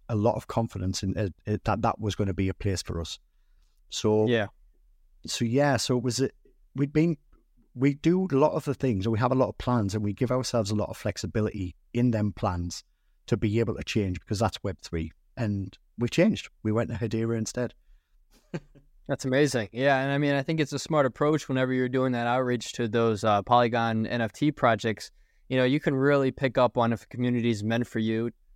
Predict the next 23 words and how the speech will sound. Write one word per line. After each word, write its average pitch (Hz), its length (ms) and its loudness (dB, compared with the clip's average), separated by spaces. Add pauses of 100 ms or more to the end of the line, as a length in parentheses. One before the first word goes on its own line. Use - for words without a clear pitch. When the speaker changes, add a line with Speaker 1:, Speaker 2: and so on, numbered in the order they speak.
(140)
Speaker 2:
based 127 260 2
upon 120 340 2
how 120 420 4
well 117 460 2
a 110 240 -2 (120)
N 127 140 2
F 123 140 0
T 127 180 0
project 117 500 2
on 113 60 2
another 113 320 2
chain, 107 480 -2 (420)
uh, 107 360 4
you 113 120 2
know, 104 120 2
responds 127 640 0
to 135 100 0
your 123 60 4
messages, 117 540 0
interacts 120 540 2
with 110 180 -6
Speaker 1:
Yeah. 117 80 0
Speaker 2:
you, 113 280 0